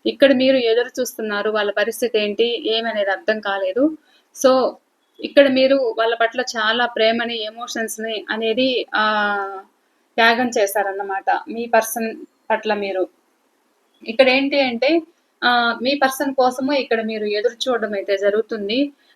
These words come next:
కొంతమంది ఎలా ఉన్నారు అంటే, ఆ, మీ పర్సన్ మీ నుండి move on అయ్యాక, ఆ, సిచ్యువేషన్ ఎలా ఉంది అని అంటే, ఆ, ఇంకా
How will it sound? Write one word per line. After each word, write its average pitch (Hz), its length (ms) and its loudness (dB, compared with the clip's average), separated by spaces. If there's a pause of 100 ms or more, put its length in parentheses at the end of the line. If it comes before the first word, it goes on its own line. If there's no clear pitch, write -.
కొంతమంది 247 500 2
ఎలా 247 380 4
ఉన్నారు 233 280 -4
అంటే, 220 580 -2
ఆ, 226 140 -2
మీ 226 200 -2
పర్సన్ 240 420 0
మీ 240 120 -2
నుండి 233 300 0
move 220 320 0
on 240 80 0
అయ్యాక, 220 640 -2 (360)
ఆ, 226 320 0
సిచ్యువేషన్ 269 540 0
ఎలా 226 280 0
ఉంది 226 280 -4
అని 214 280 -8
అంటే, 285 340 0 (480)
ఆ, 233 380 0
ఇంకా 247 640 2